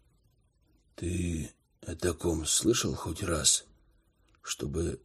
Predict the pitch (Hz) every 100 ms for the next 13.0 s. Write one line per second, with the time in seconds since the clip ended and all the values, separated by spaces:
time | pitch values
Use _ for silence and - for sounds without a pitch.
0 | - - - - 101 - 78 73 65 -
1 | - 147 147 - 64 - _ _ _ _
2 | _ - - - 98 95 87 - - -
3 | 95 92 110 98 90 92 - 113 101 -
4 | 98 101 90 101 101 120 120 - 110 101
5 | 104 98 - 104 98 82 - - - _
6 | _ _ _ _ _ _ _ _ _ _
7 | _ _ _ _ _ _ _ _ _ _
8 | _ _ _ _ - - 95 90 95 107
9 | 87 - - 85 80 - 76 73 71 80
10 | 78 - 101 90 87 87 85 85 87 -
11 | 82 73 - - - - _ _ _ -
12 | 160 160 - 160 147 147 117 80 - -